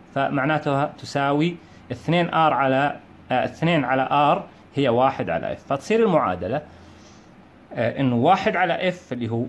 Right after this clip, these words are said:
واحد على البعد البؤري يساوي واحد على دي آي اللي هو بعد الصورة زائد واحد على دي أو، وهذه هي المعادلة، معادلة المرايا الكروية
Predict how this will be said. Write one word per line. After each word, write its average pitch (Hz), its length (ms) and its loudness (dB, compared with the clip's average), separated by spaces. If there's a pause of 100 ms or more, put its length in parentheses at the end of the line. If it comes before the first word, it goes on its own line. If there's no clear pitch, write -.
(140)
واحد 165 280 0
على 160 140 0
البعد 147 280 0
البؤري 156 440 -2 (2500)
يساوي 156 600 2 (1700)
واحد 123 440 2 (140)
على 101 200 -2
دي 135 280 -2
آي 160 240 2
اللي 127 140 -4
هو 110 80 -4
بعد 139 200 -4
الصورة 160 460 0
زائد 127 440 0
واحد 127 400 0
على 90 240 -2
دي 120 580 -2 (180)
أو، 82 160 0 (180)
وهذه 127 400 -2
هي 135 140 -2
المعادلة، 123 680 -2 (360)
معادلة 117 580 -2 (360)
المرايا 127 840 2
الكروية 120 840 -2